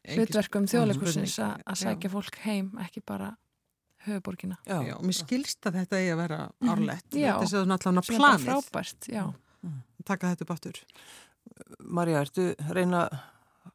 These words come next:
Speaker 3: stoppa hugmyndirnar þínar eða hvað, hvað er næst?
Speaker 1: Ég
Speaker 3: Hvað er
Speaker 1: er bara núna að fara beint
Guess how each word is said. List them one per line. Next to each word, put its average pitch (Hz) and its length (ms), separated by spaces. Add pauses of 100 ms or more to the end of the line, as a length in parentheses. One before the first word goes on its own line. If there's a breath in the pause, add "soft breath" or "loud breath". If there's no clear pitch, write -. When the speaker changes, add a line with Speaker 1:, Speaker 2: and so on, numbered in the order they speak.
(280)
Speaker 3:
stoppa 196 400
hugmyndirnar 220 520
þínar 156 180
eða 156 300 (160)
hvað, 160 440
hvað 170 180
er 165 40
næst? - 480
Speaker 1:
Ég 208 220
Speaker 3:
Hvað 214 160
er 190 340
Speaker 1:
er 190 40
bara 190 220
núna 196 380
að 175 60
fara 180 200 (140)
beint 311 220